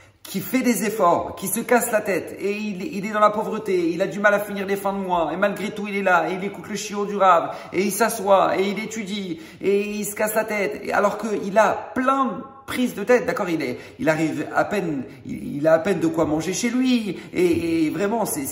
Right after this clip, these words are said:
il est vraiment dans la vraie difficulté, et que malgré tout il s'assoit et qu'il étudie, nous dit la Mishnah, c'est une promesse de Mishnah en Pirkei Avot,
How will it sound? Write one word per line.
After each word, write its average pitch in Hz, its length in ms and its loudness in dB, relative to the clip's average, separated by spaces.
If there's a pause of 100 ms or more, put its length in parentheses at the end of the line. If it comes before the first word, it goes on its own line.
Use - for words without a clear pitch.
il 156 100 2
est 151 40 4
vraiment 220 320 0
dans 165 100 0
la 147 80 4
vraie 139 180 -4
difficulté, 160 720 -2
et 151 60 -4
que 202 100 0
malgré 202 400 2
tout 233 100 -4
il 196 60 -4
s'assoit 214 460 0
et - 80 0
qu'il 196 180 -4
étudie, 220 680 -2 (260)
nous 156 160 0
dit 240 160 0
la 240 80 2
Mishnah, 202 380 0
c'est 175 200 -4
une 165 140 -4
promesse 220 580 2
de 160 60 -4
Mishnah 175 240 -4
en 165 80 0
Pirkei 143 240 -4
Avot, 175 280 4